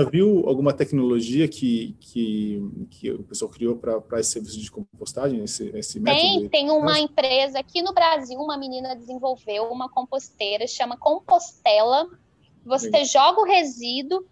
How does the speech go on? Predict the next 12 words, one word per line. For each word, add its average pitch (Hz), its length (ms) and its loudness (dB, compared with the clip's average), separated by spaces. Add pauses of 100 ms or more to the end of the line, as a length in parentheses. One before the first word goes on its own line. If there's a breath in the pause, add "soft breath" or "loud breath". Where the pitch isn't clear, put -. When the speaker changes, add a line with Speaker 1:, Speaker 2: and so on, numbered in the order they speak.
(320)
Speaker 2:
e 277 680 0
clica 370 400 4
no 359 120 0
botão 311 580 4
e 311 40 0
em, 302 280 -4 (120)
sei 294 180 2
lá, 262 180 4
quantos 349 580 0
minutos 311 560 0
já 285 200 6
vira 285 320 0